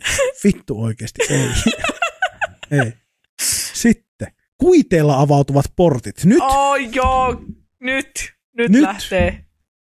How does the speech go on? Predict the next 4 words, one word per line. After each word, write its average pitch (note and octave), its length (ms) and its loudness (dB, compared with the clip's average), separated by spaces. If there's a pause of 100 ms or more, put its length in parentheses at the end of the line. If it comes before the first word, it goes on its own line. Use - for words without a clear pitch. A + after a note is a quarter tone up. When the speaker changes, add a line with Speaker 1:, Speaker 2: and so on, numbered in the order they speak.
(1200)
Speaker 2:
S-ryhmä. C3+ 520 2 (1600)
Mitä G#3 520 4 (200)
vittua? B2+ 640 0 (2250)
S-ryhmä C#3 580 2